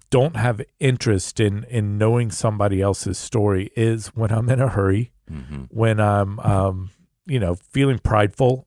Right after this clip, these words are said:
Speaker 1: about something, uh, better than in some sort of way. Those two things take that out of me,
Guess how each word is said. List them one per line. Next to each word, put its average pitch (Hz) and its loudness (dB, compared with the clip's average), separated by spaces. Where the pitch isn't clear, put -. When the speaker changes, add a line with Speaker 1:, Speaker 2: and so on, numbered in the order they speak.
Speaker 1:
about 107 0
something, 131 -4
uh, 92 0
better 110 2
than 104 0
in 92 -4
some 104 -6
sort 98 -2
of 87 -2
way. 92 -2
Those 113 -2
two 113 -2
things 95 -8
take - -8
that 101 -4
out 95 -2
of 85 -6
me, 82 -6